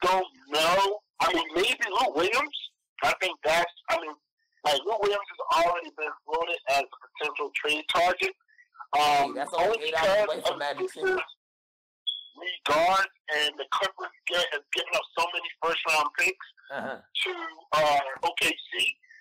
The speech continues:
Speaker 1: that maybe we can swap a couple of our high end second round picks and, and, and, and get a guy like Lou. So Lou Williams would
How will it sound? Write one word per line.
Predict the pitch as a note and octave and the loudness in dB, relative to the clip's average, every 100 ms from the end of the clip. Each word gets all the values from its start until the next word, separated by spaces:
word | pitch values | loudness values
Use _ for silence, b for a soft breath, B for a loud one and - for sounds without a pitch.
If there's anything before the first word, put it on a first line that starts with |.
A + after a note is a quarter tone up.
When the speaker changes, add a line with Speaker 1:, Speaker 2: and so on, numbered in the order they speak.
| B B - | B B -2
Speaker 1:
that | E3 - - | 0 0 0
maybe | G4 - - - - | 0 2 0 -2 -2
we | - | -2
can | - - - | -2 -2 0
swap | E3 F3+ | 2 2
a | - - | 0 0
couple | F3+ F3 E3+ | 0 0 0
of | - | 2
our | - - | 2 2
high | F3 F3 | 2 2
end | B3 D#3+ - | 0 -4 -2
second | F3 F3+ E3+ - | -2 -2 -6 0
round | E3+ E3+ A3+ - - | 2 4 2 0 -4
picks | G3+ - | -4 -4
and, | D#3 D3 | -12 -4
and, | - D3 - - | -4 -2 -2 -2
and, | C#3+ C#3+ | -2 -4
and | C6+ - - | -4 -4 -2
get | - - | 0 0
a | - | 2
guy | D#3 D#3 C#3+ | 2 4 2
like | D3 C3 - | 0 0 0
Lou. | F3+ - _ B B - | 0 0 _ B B -2
So | |
Lou | F#3+ A#3+ D#4+ B3+ | 0 2 0 0
Williams | A3 C4 C6+ - - _ _ | 0 4 4 2 -4 _ _
would | F#4+ | -4